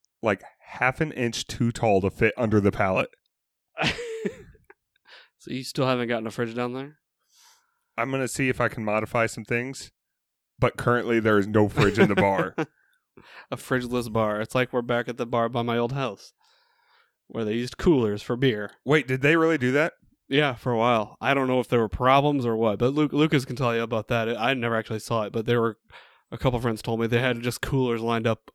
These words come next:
Speaker 2: behind the bar, and that's what they were serving alcohol out of.
Speaker 1: I mean, if they had a liquor license, I guess they're,
Speaker 2: They're,
Speaker 1: they're
Speaker 2: they're not required to keep your beer at thirty-two degrees. You know?
Speaker 1: Yeah.
Speaker 2: So.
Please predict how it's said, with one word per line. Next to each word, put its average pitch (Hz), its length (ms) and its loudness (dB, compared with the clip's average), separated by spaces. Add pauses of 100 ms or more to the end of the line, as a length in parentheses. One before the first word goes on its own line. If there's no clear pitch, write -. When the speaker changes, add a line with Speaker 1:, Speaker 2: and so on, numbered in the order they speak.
Speaker 2:
behind 113 280 -4
the 113 40 -6
bar, 117 400 0
and 113 140 -10
that's 113 180 -12
what 113 100 -12
they 113 60 -6
were 110 80 -6
serving 113 320 -10
alcohol 107 460 -12
out 107 80 -12
of. 110 100 -16 (960)
Speaker 1:
I - 100 -4
mean, 156 120 2
if 160 120 -2
they 208 80 4
had 226 160 6
a 175 40 4
liquor 175 300 2
license, 110 360 0
I 117 100 0
guess - 260 -4 (760)
they're, 110 200 -4 (160)
Speaker 2:
They're, 107 100 -2
Speaker 1:
they're 143 160 -6
Speaker 2:
they're 135 160 -4
not 143 160 0
required 143 440 2
to 127 100 -2
keep 143 320 -6
your 131 100 -2
beer 131 380 0 (340)
at 117 180 -4
thirty-two 139 380 2
degrees. 123 600 -2 (160)
You 135 80 -4
know? 113 60 2
Speaker 1:
Yeah. 180 180 2 (340)
Speaker 2:
So. 117 300 -8